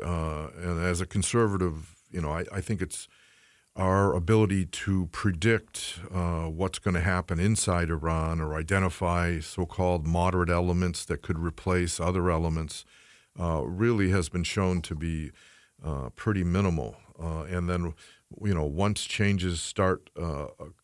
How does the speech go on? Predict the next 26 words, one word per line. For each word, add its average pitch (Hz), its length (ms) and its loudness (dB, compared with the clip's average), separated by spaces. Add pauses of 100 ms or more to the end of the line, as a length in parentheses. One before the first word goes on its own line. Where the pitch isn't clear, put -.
(120)
coming 110 340 2
in 87 140 2
Iran, 80 600 -2
I 90 160 -2
don't 90 220 -2
think 90 220 -2
the 87 100 -6
U 82 220 0
S 85 200 -4
is 80 60 -12
gonna 82 220 -4
be 85 140 -2
able 78 200 -4
to 76 100 -10
control 90 600 0
it. - 160 -8
But - 260 0 (480)
we 92 140 -2
can, 117 680 0 (400)
by, 95 280 2
through 113 280 4
a 95 40 4
maximum 101 540 0
pressure 95 400 -2
strategy, 82 800 0 (320)
encourage 92 920 0